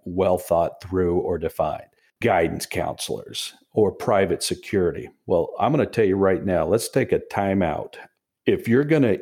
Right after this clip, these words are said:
introduce private security companies into schools, I can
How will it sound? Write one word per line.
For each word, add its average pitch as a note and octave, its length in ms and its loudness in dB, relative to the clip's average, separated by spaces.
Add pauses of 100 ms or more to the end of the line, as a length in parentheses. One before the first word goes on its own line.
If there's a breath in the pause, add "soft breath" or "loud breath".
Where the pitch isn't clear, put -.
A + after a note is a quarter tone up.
introduce G2+ 840 2
private G#2 640 0
security G2 880 0
companies E2+ 920 -4 (120)
into G2+ 440 0
schools, E2+ 960 0 (420)
I A2 300 4
can F2+ 320 -2